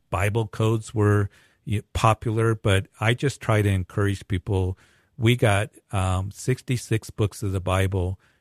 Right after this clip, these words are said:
and you can never exhaust it. And we're to focus on the Bible and, uh, to read that. And that's what I try to do. I, I wanna read my Bible every day.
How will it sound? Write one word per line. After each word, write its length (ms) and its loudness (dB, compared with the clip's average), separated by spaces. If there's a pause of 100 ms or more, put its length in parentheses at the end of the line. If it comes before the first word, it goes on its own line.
and 180 4
you 100 4
can 260 0
never 300 2
exhaust 680 0
it. 180 -4
And 220 -4
we're 180 -2
to 100 -4
focus 540 -4
on 160 -4
the 80 -6
Bible 500 -4 (400)
and, 380 2 (100)
uh, 200 -6
to 100 0
read 360 2
that. 420 0
And 180 2
that's 220 0
what 120 -2
I 140 0
try 260 -2
to 140 -2
do. 420 -6
I, 300 -2
I 140 0
wanna 400 -2
read 260 0
my 160 -2
Bible 480 -4
every 300 0
day. 400 -2